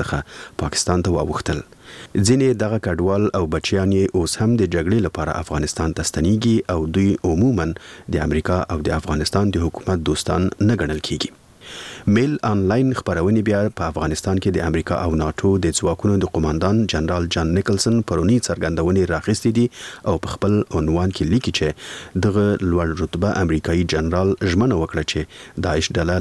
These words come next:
له منځه وړي، د القاعده شبکې پاتې شوني ځپي او طالبانو ته یې اخطار ورکړ. خپرونه لیکي چې جنرال نیکلسن طالبان د سولې خبرو ته وهڅول او ورته یې وویل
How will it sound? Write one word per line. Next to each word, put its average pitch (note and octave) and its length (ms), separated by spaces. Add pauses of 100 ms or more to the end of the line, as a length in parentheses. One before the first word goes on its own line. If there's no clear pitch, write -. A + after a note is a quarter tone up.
له D#2 100
منځه A2+ 240
وړي، A#2 160 (380)
د D2+ 160
القاعده D#2 400
شبکې F2+ 440
پاتې F2 300
شوني F2+ 240 (140)
ځپي G#2+ 280 (500)
او E2+ 60 (120)
طالبانو E2+ 440
ته F#2 120
یې F#2 260
اخطار D#2+ 360
ورکړ. - 360 (760)
خپرونه B2+ 460
لیکي C3 200
چې - 500
جنرال G2+ 380
نیکلسن A2+ 420 (140)
طالبان F2+ 440
د E2+ 120
سولې G2+ 320
خبرو F2+ 380
ته E2+ 100
وهڅول F2 480 (160)
او - 80
ورته D#2+ 240
یې E2 100
وویل B2 260